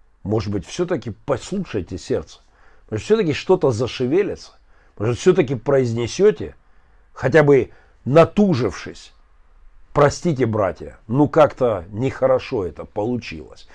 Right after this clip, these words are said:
Это, в принципе, всё, что я бы ожидал от вас, Евгений. Вместо оправданий и обвинений, что вы всего лишь один раз поклонились Жириновскому, а мои помощники три раза повторили этот,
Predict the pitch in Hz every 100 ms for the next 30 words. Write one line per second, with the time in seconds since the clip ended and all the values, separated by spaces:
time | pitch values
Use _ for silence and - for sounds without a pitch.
0 | - - 151 - 247 214 180 151 123 202
1 | 196 - 117 135 135 120 113 98 127 117
2 | 90 85 85 87 80 95 92 90 73 -
3 | - - - - 107 127 - 123 113 120
4 | 120 113 165 185 117 98 - 101 98 92
5 | 80 - - _ - 110 123 131 135 127
6 | 117 - - 117 107 - - 104 123 -
7 | 135 135 131 - 151 262 302 202 160 -
8 | 131 113 120 117 107 104 107 110 120 117
9 | 101 120 113 104 - - - 135 139 139
10 | 139 147 139 151 151 151 147 120 110 160
11 | 190 185 269 277 143 151 160 147 - 160
12 | 143 135 127 127